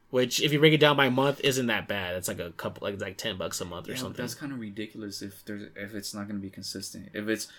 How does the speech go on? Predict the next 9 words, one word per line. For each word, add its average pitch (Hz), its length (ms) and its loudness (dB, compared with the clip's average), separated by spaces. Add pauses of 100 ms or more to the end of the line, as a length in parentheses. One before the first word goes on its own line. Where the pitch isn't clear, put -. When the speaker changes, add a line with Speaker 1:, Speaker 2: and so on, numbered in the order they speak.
(140)
Speaker 2:
like, 117 200 0
what's 127 360 -2
the 127 80 -4
difference 120 280 -4
between 110 300 -4
going 107 240 -6
on 101 280 -4
YouTube, 104 420 -2
right? 101 260 -6